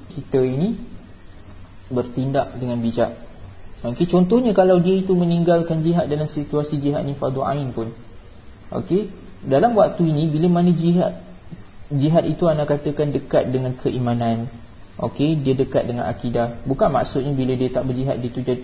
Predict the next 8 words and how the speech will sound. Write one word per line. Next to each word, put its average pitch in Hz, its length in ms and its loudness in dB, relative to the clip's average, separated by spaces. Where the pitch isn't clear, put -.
jatuh 127 240 0
kafir. 123 400 -2
Tapi 185 320 0
iman 143 260 0
dia - 80 2
tak - 160 -4
sempurna. 151 480 -2
Maksudnya 170 560 2